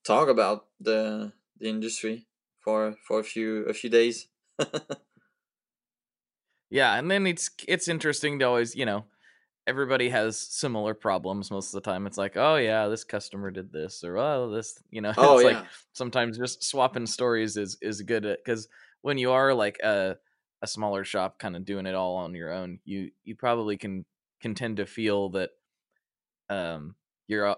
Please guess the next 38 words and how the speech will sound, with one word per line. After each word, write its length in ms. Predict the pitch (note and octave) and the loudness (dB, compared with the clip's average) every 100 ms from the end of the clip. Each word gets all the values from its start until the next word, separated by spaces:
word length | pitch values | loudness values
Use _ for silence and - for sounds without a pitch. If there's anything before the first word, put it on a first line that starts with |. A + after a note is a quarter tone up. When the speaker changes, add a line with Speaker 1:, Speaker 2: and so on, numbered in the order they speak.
| - | -4
Speaker 2:
<laughs> 280 | G2+ - - | -12 -10 -2
you're 120 | A#2 | -2
the 80 | A#2 | 0
only 260 | C3 A#2+ | 0 0
one 200 | A#2 A2+ | 0 -2
experiencing 720 | G#2 - - G2+ E2+ D2 D2 | -4 -6 -2 -2 -4 -10 -12
this. 320 | C2 - - - | -12 -12 -14 -10
Like, 180 | E2+ F#2 | -8 -8
this 180 | A2 G#2+ | -6 -6
is 160 | G2+ F#2 | -6 -6
a, 200 | F#2 F#2+ _ | -6 -6 _
I'm 200 | - G2+ | -8 -6
a-, 180 | G#2 - - | -6 -8 -6
I'm 120 | G#2+ | 2
all 200 | C#3+ D#3+ D#3+ | 6 8 6
alone, 460 | C3+ A#2+ F2 F2+ C#3+ | 6 4 0 -2 6
but 160 | C#3+ | 8
Speaker 1:
Oh, 100 | C#3+ | 10
yeah, 300 | C3+ C3 B2 | 8 2 -4
yeah, 20 | A2+ | -6
Speaker 2:
there's, 340 | A2+ A2 A2 - - | -2 0 -2 -8 -12
Speaker 1:
yeah, 60 | A#2 | -12
yeah. 140 | A2 | -10
Speaker 2:
there's 60 | G2+ | 0
lots 280 | B2 B2 A2 | 2 2 0
of 100 | F2+ | -6
us. 280 | - - - | -6 -10 -12
<laughs> 60 | - - _ | -20 -20 _
Speaker 1:
Yeah, 460 | A3 F#3 - G3 - - | -4 -4 -2 -6 -8 -8
and 440 | A2 A2+ A2+ A2 | -4 -4 -2 6
there's 240 | A#2 A#2 | 6 8
a 60 | A#2 | 6
lot 180 | A#2 A2+ | 6 4
of 180 | A2+ - - | 2 -4 -20
weird 540 | - A#2 A2+ A2+ A2 G#2+ _ _ | -8 -4 0 0 -2 -10 _ _
stories 680 | - A2+ A2 A2 A2 G#2+ - _ _ - | -8 -4 -2 -2 -6 -12 -20 _ _ -18
with 140 | G#2+ | -10
customers, 640 | A#2 A2+ A2 A2 A2 - | -8 -6 -8 -8 -8 -12